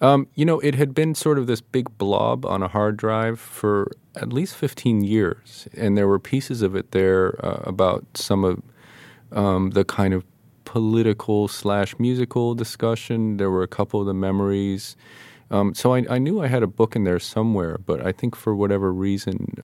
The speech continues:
it took kind of half a lifetime later, past the actual events, to get the story right. And the way that's played out for me as a musician is that I think in, in some very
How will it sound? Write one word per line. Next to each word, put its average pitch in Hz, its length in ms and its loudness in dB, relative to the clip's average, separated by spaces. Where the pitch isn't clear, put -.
it 113 400 -2
took - 300 2
kind 117 240 2
of 101 100 -2
half - 380 -2
a 110 40 0
lifetime 101 920 -2
later, 98 640 0
past - 480 -4
the 90 180 0
actual 87 480 -4
events, 85 580 -2
to - 100 0
get 104 220 4
the 147 80 -4
story 95 480 2
right. 90 380 -4
And 110 160 6
the 107 40 6
way 117 200 8
that's 110 200 2
played 104 260 2
out 95 120 0
for - 160 -4
me 95 340 0
as 85 240 -2
a 92 40 0
musician 87 560 -2
is 92 220 -4
that 92 160 -2
I 95 160 -2
think 110 340 -4
in, 95 300 -2
in 95 180 -2
some 98 480 -4
very 101 840 -4